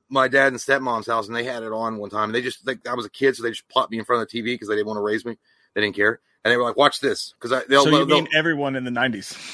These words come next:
Speaker 1: Yeah, pretty much, yeah, especially step-,
Speaker 2: <laughs> That's
Speaker 1: no,
Speaker 2: how we
Speaker 1: I was
Speaker 2: were.
Speaker 1: raised by my grandparents. They, they, they took an active role in your life. My grandma did it anyway, 'cause she was like, oh, anyway, old school. So, "Okay, I'll switch your legs if you don't tell me the truth" kinda situation.
Speaker 2: <laughs>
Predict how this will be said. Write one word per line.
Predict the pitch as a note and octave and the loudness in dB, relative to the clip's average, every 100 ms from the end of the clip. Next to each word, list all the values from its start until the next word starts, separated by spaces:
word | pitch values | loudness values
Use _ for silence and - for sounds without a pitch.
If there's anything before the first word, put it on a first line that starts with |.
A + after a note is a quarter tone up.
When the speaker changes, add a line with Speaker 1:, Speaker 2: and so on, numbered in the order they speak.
| - | -6
Speaker 1:
Yeah, | C#3+ | -2
pretty | C3 D#3 | 2 4
much, | C3+ A#2+ - | 6 6 4
yeah, | G#2 | -2
especially | F2+ C3 B2 A2 | 0 0 0 -2
step-, | A2 A#2 | -2 -2
Speaker 2:
<laughs> | |
That's | B2 | 4
Speaker 1:
no, | C#3 | 8
Speaker 2:
how | C#3+ | 10
we | E3 | 10
Speaker 1:
I | |
was | G#3 | 10
Speaker 2:
were. | E3 | 6
Speaker 1:
raised | C#3 | 6
by | C#3 | 6
my | B2 | 6
grandparents. | A#2+ B2+ A#2+ A2 | 6 4 4 2
They, | C#3+ | 0
they, | D#3 C3+ D3 | 2 2 2
they | D#3+ | 2
took | E3+ D3 | 0 -2
an | A#2+ C3 | -2 2
active | C#3 - A#2+ | 2 2 -6
role | G#2+ A#2 A2 | -2 0 0
in | |
your | G2+ | -2
life. | G#2 G2+ F#2+ | 0 0 0
My | B2 | -2
grandma | A#2+ B2+ A2 F#2 | -2 -2 -4 -6
did | F#2+ | -6
it | G2+ G#2 | -8 -6
anyway, | A#2 F2+ E2 _ _ _ - | -6 -6 -8 _ _ _ -12
'cause | - | -2
she | D3 | 2
was | C3+ | 2
like, | A#2 A2 G2 _ _ _ _ _ _ - | 4 4 4 _ _ _ _ _ _ -16
oh, | - - | -16 -10
anyway, | A2+ G2 F2 | -8 -6 -4
old | B2 B2 | -2 -2
school. | - G2 F2 | -2 -4 -2
So, | G#2+ | -4
"Okay, | A2+ - | -2 2
I'll | B2+ | 2
switch | A#2 D#3+ - | 2 0 0
your | C3 | 4
legs | C3+ A#2+ F#2+ | 4 4 -2
if | G2+ | -10
you | G#2+ | -8
don't | G2+ | -6
tell | A2 | -6
me | G#2 | -6
the | F2 | -6
truth" | G#2+ G#2 - | -6 -6 -4
kinda | F2+ E2 - - - | -6 -8 -14 -16 -10
situation. | - - G2+ G2+ F2 D#2+ _ | -6 -2 0 0 -4 -14 _
Speaker 2:
<laughs> | - | -8